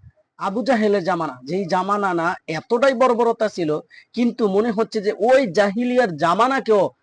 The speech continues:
ফেল করে ফেলেছি। বর্তমান সময়ের পরিস্থিতিতে মানুষকে নর পশুর চেয়ে জঘন্যভাবে হত্যা করতেছি আমরা আমাদের সমাজে।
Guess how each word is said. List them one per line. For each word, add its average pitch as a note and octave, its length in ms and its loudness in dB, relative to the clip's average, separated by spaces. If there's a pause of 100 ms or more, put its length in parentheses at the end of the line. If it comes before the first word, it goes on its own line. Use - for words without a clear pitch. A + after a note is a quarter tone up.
(200)
ফেল G#3 220 4
করে F#3+ 220 0
ফেলেছি। D#3+ 420 -4
বর্তমান G3 600 0 (200)
সময়ের G3+ 480 2
পরিস্থিতিতে F#3+ 720 -6 (240)
মানুষকে F3 640 -2 (420)
নর F#3 440 2 (140)
পশুর C#4 340 2
চেয়ে G3 220 -2 (260)
জঘন্যভাবে E3+ 680 0 (100)
হত্যা F3 280 -4
করতেছি C#3 500 -10 (200)
আমরা E3 320 -2
আমাদের C#3+ 340 -4
সমাজে। E3 520 -2